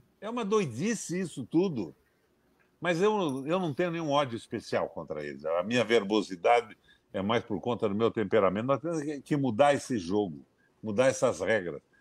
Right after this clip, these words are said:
O juiz tem que obedecer à lei. Que história é essa? Quatrocentos e cinquenta mil para um procurador da República no fim do ano? E esse cara quer prender uma mulher que roubou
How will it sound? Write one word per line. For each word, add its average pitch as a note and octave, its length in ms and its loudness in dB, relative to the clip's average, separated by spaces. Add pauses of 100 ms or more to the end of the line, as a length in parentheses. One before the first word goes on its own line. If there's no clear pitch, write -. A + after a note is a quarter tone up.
(140)
O F3 40 -6
juiz G#3 160 2
tem A3 140 0
que G3 80 -2
obedecer F3 480 2
à E3 60 6
lei. C#3 340 0
Que - 120 -16
história A3+ 360 -2
é F3+ 120 4
essa? D3 440 -6 (1000)
Quatrocentos F#3 440 0
e G3+ 40 -2
cinquenta F3 500 -2
mil F3 220 -4
para E3 140 -14
um D#3 80 -10
procurador D3+ 640 -2
da D3+ 120 0
República C3+ 640 -6 (220)
no B2+ 120 -8
fim F3 200 -2
do C3+ 180 4
ano? D3 400 0 (800)
E D3+ 120 4
esse E3 240 0
cara E3+ 360 6
quer E3 220 -4
prender C#3+ 680 -2 (520)
uma D3 200 -4
mulher C#3+ 380 -2
que D3 140 -6
roubou C3+ 600 -2